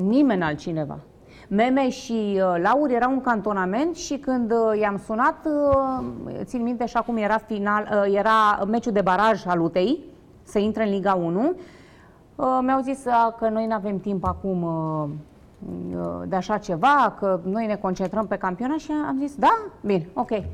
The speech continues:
L-am sunat pe Gigi Becali atunci și i-am zis: „Patrone, te rog, uite-te la jucătorul ăsta să-l luăm neapărat.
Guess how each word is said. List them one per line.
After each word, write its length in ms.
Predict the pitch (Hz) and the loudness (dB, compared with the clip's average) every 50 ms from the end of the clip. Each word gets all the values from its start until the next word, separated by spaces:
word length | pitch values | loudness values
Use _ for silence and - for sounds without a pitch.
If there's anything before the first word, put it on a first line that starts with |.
| - - - - - - - - | -12 -14 -18 -18 -20 -20 -10 -2
L-am 180 | 254 262 254 | 0 0 0
sunat 240 | 247 - 262 269 294 285 | 0 -2 -2 -2 0 0
pe 120 | 285 277 | 0 0
Gigi 240 | 233 262 233 247 254 | 0 0 -2 0 -2
Becali 360 | 240 254 247 - 202 185 185 | -2 -2 -2 -2 -2 -2 -2
atunci 220 | 180 180 190 196 | -4 -4 -4 -6
și 80 | - - | -4 -4
i-am 80 | 214 214 | -6 -6
zis: 100 | 208 - | -4 -4
„Patrone, 300 | 226 - 254 262 262 254 | -4 -2 -2 -2 -2 -2
te 120 | - 240 | 0 0
rog, 180 | 226 247 226 220 | 0 0 0 0
uite-te 320 | 240 233 - 220 - 226 | -2 -2 -4 -4 -4 -4
la 100 | 214 208 | -4 -2
jucătorul 420 | 185 196 196 - 202 190 214 208 220 | -4 -4 -4 -4 -4 -2 -2 -4 -4
ăsta 160 | 208 - 220 | -4 -6 -8
să-l 160 | - - 208 | -4 -2 -2
luăm 140 | 202 214 214 | 0 0 0
neapărat. 480 | 208 208 202 190 185 - 180 180 156 | 0 0 0 -2 -2 -4 -6 -8 -10